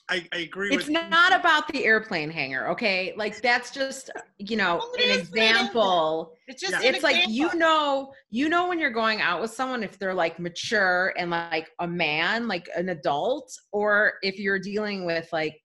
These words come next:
Speaker 2: you know, someone that has issues that they've never dealt with and they're, like, stuck at age seventeen.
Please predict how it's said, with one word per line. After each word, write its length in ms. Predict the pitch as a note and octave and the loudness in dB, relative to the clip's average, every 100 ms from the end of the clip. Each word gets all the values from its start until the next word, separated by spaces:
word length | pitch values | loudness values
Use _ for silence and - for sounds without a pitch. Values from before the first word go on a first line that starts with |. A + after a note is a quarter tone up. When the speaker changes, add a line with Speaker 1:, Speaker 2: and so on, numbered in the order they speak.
| _ - | _ -8
Speaker 2:
you 100 | G3 | -2
know, 260 | D3+ E3 F3 _ _ _ _ _ _ | 0 -2 -6 _ _ _ _ _ _
someone 420 | - - A3+ A3+ A3+ | -8 -2 0 0 0
that 100 | G#3+ | 0
has 200 | G3+ F#3+ | 0 -2
issues 360 | A3 A3 A3 E3+ | -4 -4 -6 -6
that 100 | F3+ | -4
they've 160 | F3 F3+ | -2 0
never 220 | F3 F3 | 0 0
dealt 320 | F3 F3+ D#3 | 0 0 0
with 160 | D3+ D#3 | -4 -4
and 140 | D#3+ | -4
they're, 140 | D#3+ | -4
like, 360 | D#3 D3 C#3 - _ _ _ _ _ | 0 -2 -2 -12 _ _ _ _ _
stuck 580 | - - A#3 F#3+ F#3 | -18 -6 0 0 0
at 100 | F#3+ - | -4 -4
age 260 | E3+ D#3+ | -4 -4
seventeen. 1040 | - F#3 D#3 C#3+ - _ E3+ B2+ D#2+ - | -6 -4 -4 -4 -10 _ -12 -12 -14 -16